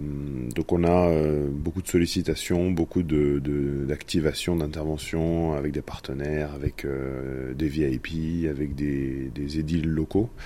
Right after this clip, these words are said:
Et puis il y a bien entendu aussi la partie Formule un, euh, stricto sensu, donc, euh,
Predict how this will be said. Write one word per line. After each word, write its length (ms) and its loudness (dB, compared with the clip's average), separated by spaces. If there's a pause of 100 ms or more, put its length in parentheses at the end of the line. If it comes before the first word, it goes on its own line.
(340)
Et 80 4
puis 220 2
il 60 8
y 40 10
a 60 6
bien 160 4
entendu 360 0
aussi 260 0
la 120 2
partie 440 -4
Formule 380 0
un, 220 2
euh, 380 -2
stricto 360 -4
sensu, 460 0
donc, 320 -2
euh, 180 -2